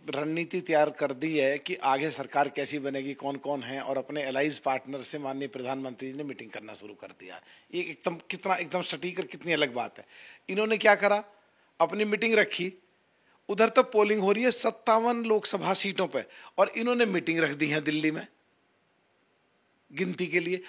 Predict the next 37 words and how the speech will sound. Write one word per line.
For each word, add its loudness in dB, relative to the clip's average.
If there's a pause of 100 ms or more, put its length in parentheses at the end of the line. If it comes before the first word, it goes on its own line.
(100)
अरे, 4
जहाँ 2
सत्तावन 2 (140)
लोकसभाओं 0
में -2 (340)
वोटिंग 2
हो 2
रही -2
है, 4
वहाँ 0
के 0
लोग, 4
वहाँ 0
के 0
संगठन -2
के -2
लोग 0
दिल्ली -2
आके 4
बैठ 0
जाएंगे, 2 (440)
तो 0
वोटिंग -8
कैसे -2
होगी? -2 (580)
और 6
अगर 6
वो 8
नहीं 4
आएंगे, 8
तो -6
सत्तावन 4
लोकसभा 6
के 0
लोगों 8
के 6
बगैर 6